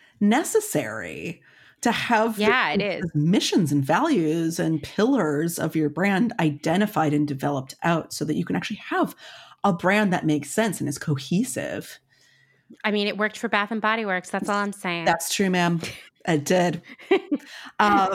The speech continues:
Speaker 1: well, with that said, I am gonna talk a little bit, a little bit more about the brands and, you know, what, wh-, you know, like, the little funny parts that I think I agree with. And it's about a quarter of this article that actually is probably relevant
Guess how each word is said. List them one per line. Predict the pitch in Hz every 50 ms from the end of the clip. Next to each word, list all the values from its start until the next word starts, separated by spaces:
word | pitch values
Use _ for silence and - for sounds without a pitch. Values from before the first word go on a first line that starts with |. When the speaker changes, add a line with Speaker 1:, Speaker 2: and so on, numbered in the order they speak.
| 359 277
Speaker 1:
well, | 220 233 214 208 214 262 247
with | 240 269 233 226 - -
that | 302 240 214 -
said, | - - 220 196 185 165 135 - - -
I | 220 233 233
am | 233 240 240 240
gonna | 247 262
talk | 262 - - -
a | 175
little | 165 156 196 226 220
bit, | 226 214 190 - - -
a | - 180
little | 196 208 240
bit | 254 - 185
more | 170 165 170 170
about | - 151 131 - - 151 151 151 - -
the | 180 170
brands | 185 175 175 180 190 208 214 208 - - - - - - -
and, | 170 165 156 143 151
you | 165
know, | 151 147 147
what, | 143 156 143 - - - _ _ _ _ _ _ _ _ _ _ _ _ _ _ _ -
wh-, | - 113 - - - -
you | 185 170
know, | 160 160
like, | 160 165 165 -
the | - -
little | 214 208 185 170
funny | - - 160 156 170 170
parts | - 214 214 214 - -
that | - 160 156
I | 151 151
think | - 170 175 - - -
I | 170 160
agree | 156 156 165 - 156 160 160 185
with. | 247 294 330 359 - - - 196
And | 185
it's | 175 -
about | 180 175 160 - -
a | -
quarter | - - - 175 165 160 165
of | 156 151
this | 156 135 - -
article | 147 143 160 170 - 180 175 175 180 180 170 - -
that | - -
actually | - 151 - - 175 175 170 175
is | 170 -
probably | - - 160 180 185 233 254 269
relevant | 277 277 285 285 277 294 294 294 -